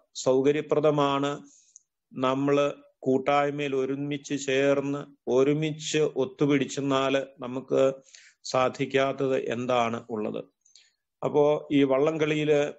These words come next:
വള്ളത്തിലിരുന്ന് എല്ലാവരും കൂടി ഒരുമിച്ച് തുഴയുമ്പോഴ് എത്രയോ പെട്ടെന്ന് അവർക്ക് ആ ലക്ഷ്യസ്ഥാനത്ത് എത്താൻ സാധിക്കും. പക്ഷേ ആ കൂട്ടത്തിലിരിക്കുന്നതില് കുറച്ച് പേര് ചിന്തിക്കുകയാണ്, "ഓ, എന്തിനാണ്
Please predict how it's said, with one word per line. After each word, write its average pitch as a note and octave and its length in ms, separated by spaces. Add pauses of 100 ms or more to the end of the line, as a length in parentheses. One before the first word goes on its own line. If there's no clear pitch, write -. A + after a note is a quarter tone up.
വള്ളത്തിലിരുന്ന് D3 880
എല്ലാവരും C#3+ 540
കൂടി C#3 520 (180)
ഒരുമിച്ച് C#3+ 480 (100)
തുഴയുമ്പോഴ് C3 840 (640)
എത്രയോ D#3+ 680
പെട്ടെന്ന് D#3 920
അവർക്ക് C#3+ 640
ആ C3+ 320 (120)
ലക്ഷ്യസ്ഥാനത്ത് D3+ 640
എത്താൻ D3+ 260
സാധിക്കും. A#2+ 560 (1000)
പക്ഷേ D#3 440 (720)
ആ D3+ 280
കൂട്ടത്തിലിരിക്കുന്നതില് D3+ 1040
കുറച്ച് C3+ 340
പേര് E3 220
ചിന്തിക്കുകയാണ്, C3+ 760
"ഓ, C#3 180 (600)
എന്തിനാണ് D3 640